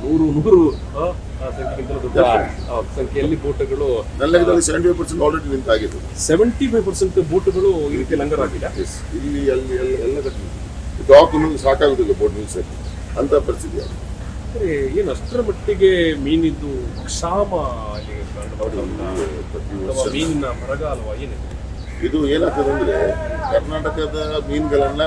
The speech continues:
Speaker 2: ತಮಿಳ್ನಾಡವನು, ಕೇರಳದವನು, ಗೋವಾದವರು, ಮಹಾರಾಷ್ಟ್ರದವರು ಎಲ್ಲ ಬಂದು ತಗೊಂಡು ಹೋಗ್ತಾರೆ.
Speaker 1: ಹ್ಮ್.
Speaker 2: But ನಮ್ಮನ್ನ ಆ ಕಡೆ ಬಿಡಕ್ಕೆ
Speaker 1: ಹ್ಮ್.
Speaker 2: ಬಿಡುದಿಲ್ಲ.
Speaker 1: ಬಿಡುದಿಲ್ಲ.
Speaker 2: ನೋಡಿ ನಾನು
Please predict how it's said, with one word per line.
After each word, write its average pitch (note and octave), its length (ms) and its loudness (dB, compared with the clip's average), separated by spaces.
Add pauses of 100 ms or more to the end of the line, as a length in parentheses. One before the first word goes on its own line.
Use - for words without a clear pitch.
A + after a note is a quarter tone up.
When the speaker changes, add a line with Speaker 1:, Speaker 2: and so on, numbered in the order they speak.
(100)
Speaker 2:
ತಮಿಳ್ನಾಡವನು, C#3+ 760 0
ಕೇರಳದವನು, C#3+ 520 2
ಗೋವಾದವರು, C#3 460 4
ಮಹಾರಾಷ್ಟ್ರದವರು C3+ 540 2
ಎಲ್ಲ C3+ 160 0
ಬಂದು C3+ 140 0
ತಗೊಂಡು A#2 240 -2
ಹೋಗ್ತಾರೆ. - 280 -4
Speaker 1:
ಹ್ಮ್. - 580 -8
Speaker 2:
But A#2 220 -2
ನಮ್ಮನ್ನ F3 480 0
ಆ D3+ 220 0
ಕಡೆ D3 220 2
ಬಿಡಕ್ಕೆ C3+ 420 2
Speaker 1:
ಹ್ಮ್. - 420 -4
Speaker 2:
ಬಿಡುದಿಲ್ಲ. D#3+ 340 -2
Speaker 1:
ಬಿಡುದಿಲ್ಲ. - 680 -6
Speaker 2:
ನೋಡಿ C3+ 180 2
ನಾನು A2 300 -2